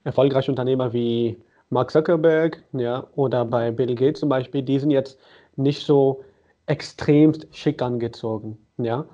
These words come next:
Ähm, im Gegensatz dazu sind auch viele andere, die in gewisse Bereiche mega erfolgreich sind, extrem schick in Anzug, ja? Immer fit,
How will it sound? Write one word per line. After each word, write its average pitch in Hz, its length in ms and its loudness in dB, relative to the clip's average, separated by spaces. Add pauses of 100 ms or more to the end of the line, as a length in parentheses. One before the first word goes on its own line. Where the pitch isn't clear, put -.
(340)
Ähm, 120 440 2
im 131 240 -4
Gegensatz 139 420 4
dazu 143 400 2
sind 143 180 0
auch 131 140 0
viele 127 260 2
andere, 156 460 2
die 135 180 0
in 127 140 -2
gewisse 123 300 2
Bereiche 120 340 0
mega 139 240 4
erfolgreich 123 540 0
sind, 151 220 0 (260)
extrem 143 520 2
schick - 320 -2
in 131 120 -4
Anzug, 147 500 -2 (180)
ja? 123 320 -2 (480)
Immer 135 380 2 (160)
fit, - 420 0